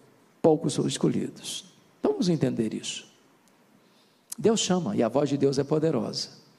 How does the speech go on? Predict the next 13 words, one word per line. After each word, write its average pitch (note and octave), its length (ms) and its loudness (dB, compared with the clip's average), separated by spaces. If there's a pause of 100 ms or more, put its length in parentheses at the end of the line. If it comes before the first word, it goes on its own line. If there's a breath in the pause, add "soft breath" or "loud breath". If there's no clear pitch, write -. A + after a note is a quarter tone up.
(340 loud breath)
Se - 160 -6
cada G3 240 0
um A3+ 60 2
de G#3 100 2
nós E3 200 2
pudesse B2+ 600 0
aqui C3 180 -2
dar C3 100 0
um C3+ 80 -4
testemunho C3 380 -2
da B2+ 140 0
sua C3+ 200 -2
conversão, C3 720 0